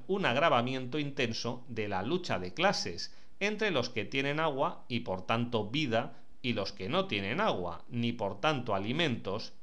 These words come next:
y mueren debido a ello. De ahí puede resultar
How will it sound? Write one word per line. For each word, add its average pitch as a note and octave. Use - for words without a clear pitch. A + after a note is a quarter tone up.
y A2+
mueren B2+
debido G#2
a F#2
ello. F2
De E3
ahí D3+
puede D#3+
resultar A#2+